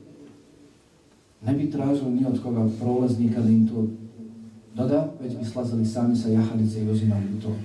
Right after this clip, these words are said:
Kako bilježi imam Muslim od Aufa ibn Malika u svome Sahihu.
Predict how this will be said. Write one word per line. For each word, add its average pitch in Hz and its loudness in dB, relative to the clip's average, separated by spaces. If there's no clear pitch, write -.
Kako 127 -2
bilježi 117 4
imam 110 4
Muslim 113 0
od 110 4
Aufa 113 -4
ibn 110 -2
Malika 104 -4
u 98 -12
svome 107 -6
Sahihu. 98 -8